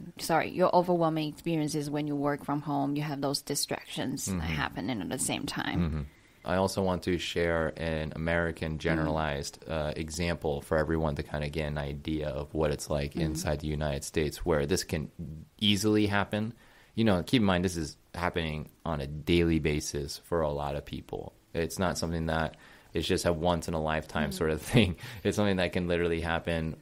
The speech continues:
Speaker 2: every day, every
Speaker 1: Mm.
Speaker 2: week, every
Speaker 1: Mm-hmm.
Speaker 2: month. You know, it, it just depends on the person's capability of keeping them, their minds and their bodies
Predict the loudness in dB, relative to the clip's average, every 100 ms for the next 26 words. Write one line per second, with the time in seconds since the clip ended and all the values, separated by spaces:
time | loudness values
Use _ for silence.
0 | _ 0 0 2 0 2 2 0 -2 -2
1 | -4 -2 -2 -2 0 -2 0 -2 -2 -2
2 | -4 -4 0 0 0 -2 -4 -6 -6 -6
3 | -2 -2 -2 -4 -2 -2 -2 -2 -6 -8
4 | -2 0 0 -2 0 0 0 0 0 0
5 | -2 -2 -4 -2 -2 -2 -2 -2 -6 -6
6 | -2 -2 0 0 0 -2 -2 -2 -2 -2
7 | -2 -4